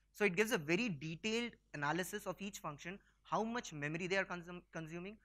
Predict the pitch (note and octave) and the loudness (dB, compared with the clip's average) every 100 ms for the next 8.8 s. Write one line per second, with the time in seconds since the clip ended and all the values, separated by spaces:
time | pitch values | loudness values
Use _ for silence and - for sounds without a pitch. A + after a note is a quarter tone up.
0 | _ - F#3+ A3 - _ D3+ D#3 G3 E3 | _ -4 -2 -2 -8 _ 2 2 2 0
1 | E3 D#3+ D3+ D#3 D#3 D#3 C3+ _ _ - | -2 -4 -8 -8 -8 -10 -12 _ _ -8
2 | D#3 C3+ - A2+ - _ _ _ _ _ | -6 -6 -8 -14 -20 _ _ _ _ _
3 | D#3+ D#3 E3 D#3 C3 D#3+ E3 G3 F#3+ - | -2 0 0 0 2 2 2 2 0 2
4 | D#3 D3 D3 D3+ D#3+ D#3+ E3+ F3 _ _ | -2 -2 -4 -2 0 0 -2 -8 _ _
5 | _ _ - C#3 C3+ C3+ C#3 D3+ D3+ D#3 | _ _ -10 -8 -8 -4 -2 -2 -4 -6
6 | D3+ _ D3+ D3+ D3+ C#3+ C3+ C#3 - D3 | -8 _ -4 -4 -4 -4 -6 -6 -12 -14
7 | - - _ _ - - - _ _ _ | -14 -20 _ _ -20 -20 -20 _ _ _
8 | _ _ D3+ D#3 C#3+ C#3 D#3 | _ _ 0 0 0 0 0